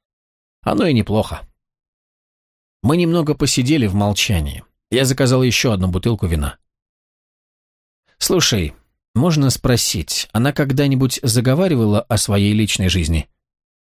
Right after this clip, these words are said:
"А сам-то как думаешь?" "Думаю, что нет". "Почём я знаю, может, и был у неё муж,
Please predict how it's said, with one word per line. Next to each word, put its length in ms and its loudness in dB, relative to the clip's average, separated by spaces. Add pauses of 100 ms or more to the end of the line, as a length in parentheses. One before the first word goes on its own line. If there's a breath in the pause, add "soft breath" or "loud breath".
(520)
"А 100 0
сам-то 360 2
как 200 -2
думаешь?" 480 -2 (1080)
"Думаю, 440 0
что 180 -4
нет". 320 0 (1700)
"Почём 320 0
я 180 4
знаю, 320 0
может, 340 -2
и 60 2
был 220 2
у 40 2
неё 240 2
муж, 380 -2